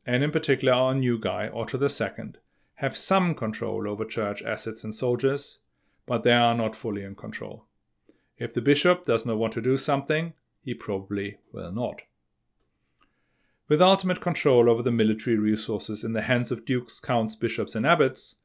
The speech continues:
how can Otto the second get them to fight his battles? Now, there are three broad models. The first one is the simplest one. Just pay them. That may not be particularly chivalric,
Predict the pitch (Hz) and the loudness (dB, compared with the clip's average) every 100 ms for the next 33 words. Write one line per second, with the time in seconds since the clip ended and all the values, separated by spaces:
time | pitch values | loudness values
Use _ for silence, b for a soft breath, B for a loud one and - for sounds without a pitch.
0 | _ _ _ - 151 175 165 127 123 156 | _ _ _ 0 2 4 2 2 2 2
1 | 156 151 110 - 117 120 101 - 104 110 | 2 0 -2 -4 -6 -2 -4 -4 -8 -8
2 | 98 104 90 - - 170 175 - - - | -6 -6 -6 -10 -2 0 2 -2 -8 -18
3 | _ _ _ _ _ _ _ _ _ _ | _ _ _ _ _ _ _ _ _ _
4 | _ _ _ _ 147 147 180 180 - 147 | _ _ _ _ -2 4 4 4 4 4
5 | 139 113 107 117 101 - - - - _ | 6 4 4 0 -6 -8 -14 -16 -16 _
6 | _ _ - 156 165 135 - 123 110 110 | _ _ -6 4 6 6 4 0 0 -2
7 | 131 123 107 101 - - - _ _ _ | -2 -2 -2 -8 -10 -18 -18 _ _ _
8 | _ _ b b b 139 - - 120 107 | _ _ b b b -12 -6 4 4 4
9 | 87 85 _ _ _ _ _ _ _ _ | -4 -12 _ _ _ _ _ _ _ _
10 | _ _ _ _ 147 151 170 170 160 151 | _ _ _ _ 0 4 4 6 4 6
11 | 143 139 135 143 139 - - 165 170 185 | 4 4 2 2 4 2 2 4 4 2
12 | 214 | 0